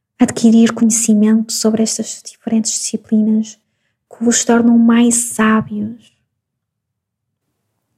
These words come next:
que vos dão instruções para se tornarem mestres destas flutuações que nós vivemos enquanto seres humanos,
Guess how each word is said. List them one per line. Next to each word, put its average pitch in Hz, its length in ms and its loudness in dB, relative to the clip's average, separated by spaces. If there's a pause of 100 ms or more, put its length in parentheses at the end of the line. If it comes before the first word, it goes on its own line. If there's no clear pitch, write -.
(2500)
que - 80 0
vos 247 160 6
dão 262 180 6
instruções 240 840 0
para 226 200 0
se - 160 -6
tornarem 220 560 2
mestres - 840 2 (480)
destas 220 320 0
flutuações 214 960 0
que - 140 -4
nós 208 160 2
vivemos 214 460 0
enquanto 220 360 -2
seres - 560 -4
humanos, 220 760 2